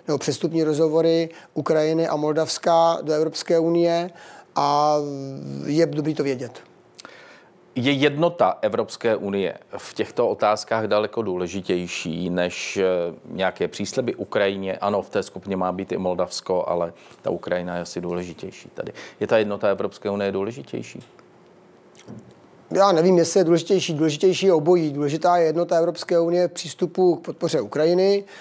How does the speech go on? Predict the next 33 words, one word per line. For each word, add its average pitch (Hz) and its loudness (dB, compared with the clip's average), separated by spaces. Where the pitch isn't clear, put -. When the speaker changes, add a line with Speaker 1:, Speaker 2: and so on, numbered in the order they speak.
Speaker 1:
Eh, 139 0
pokud 151 -4
tu 165 2
jednotu 175 2
ztra-, 147 -2
tratíme 175 0
a 139 -2
pokud 165 0
v 135 -4
uvozovkách 175 2
někdo 165 4
na 156 -2
tom, 175 2
že 160 0
se 170 -2
z - -6
té 175 2
jednoty 170 2
vydělil, 147 2
z - -8
té 170 0
množiny 165 2
vydělil, 147 0
začne 160 0
vydělávat, 135 0
tak 151 0
se, 180 4
eh, 151 0
hrozí, 160 0
že 175 2
se 175 0
začneme 170 0
drolit. 135 -4